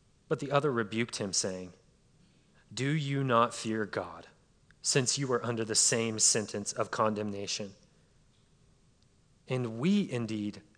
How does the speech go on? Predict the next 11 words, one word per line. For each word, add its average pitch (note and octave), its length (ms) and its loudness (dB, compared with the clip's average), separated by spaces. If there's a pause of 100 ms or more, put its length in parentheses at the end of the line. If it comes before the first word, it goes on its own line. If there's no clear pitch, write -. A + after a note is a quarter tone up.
(100)
justly, A2+ 760 2 (1300)
for C3 160 4
we C#3+ 200 4
are D#3 60 6
receiving B2 520 2
the A2+ 140 2
due A2+ 540 0 (240)
reward G#2+ 640 2
of G#2+ 100 -2
our G2 140 2
deeds. F#2+ 540 -8